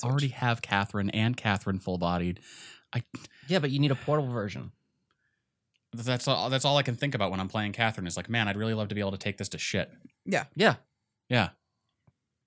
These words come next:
Speaker 3: All right, I got it.
Speaker 1: All right, I got it.
Speaker 3: Edge.
Speaker 2: No. Oh my
Speaker 3: Edge.
Speaker 2: God.
Speaker 1: <laughs> Fuck no. Why did you have to do that?
Speaker 3: 'Cause I'm a horrible human being.
Speaker 1: Oh.
Speaker 3: And I had to sit through the first time you played Catherine.
Speaker 1: Oh my God.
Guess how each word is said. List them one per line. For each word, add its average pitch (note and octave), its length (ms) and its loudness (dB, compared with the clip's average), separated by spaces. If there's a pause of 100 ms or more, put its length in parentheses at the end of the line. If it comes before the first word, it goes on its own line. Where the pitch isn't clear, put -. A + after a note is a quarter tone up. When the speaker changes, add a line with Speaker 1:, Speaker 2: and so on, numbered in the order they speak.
Speaker 3:
All A#2+ 160 2
right, D#3 280 0
I A2 60 -4
got C3+ 240 0
it. - 120 -8 (200)
Speaker 1:
All G#2+ 60 -4
right, C#3+ 160 4
I - 60 0
got C#3 240 0
it. - 120 -2
Speaker 3:
Edge. - 460 -2 (800)
Speaker 2:
No. F#3+ 380 6 (400)
Oh - 0 -
my - 80 -2
Speaker 3:
Edge. D#3 140 6
Speaker 2:
God. - 260 6
Speaker 1:
<laughs> - 60 -6
Fuck - 260 6 (540)
no. C#4 520 8 (560)
Why A#3+ 220 6
did B3 140 4
you A#3+ 100 2
have A3 120 4
to G#3+ 80 -4
do A3+ 240 0
that? F3+ 400 2 (440)
Speaker 3:
'Cause A#2+ 200 -2
I'm B2 200 2
a A#2+ 60 2 (200)
horrible D3+ 540 0
human B2 360 2
being. G2 320 0
Speaker 1:
Oh. B1+ 480 -6
Speaker 3:
And B2 100 2
I B2+ 60 6
had C3+ 160 6
to C3+ 80 6
sit - 300 2
through G#2 320 -2
the - 120 -2
first A#2 340 0
time G2+ 180 -2
you G2 100 -6
played G2 260 -6
Catherine. F#2 480 -4
Speaker 1:
Oh F#2+ 40 -8
my E2+ 180 -6
God. B1+ 600 -8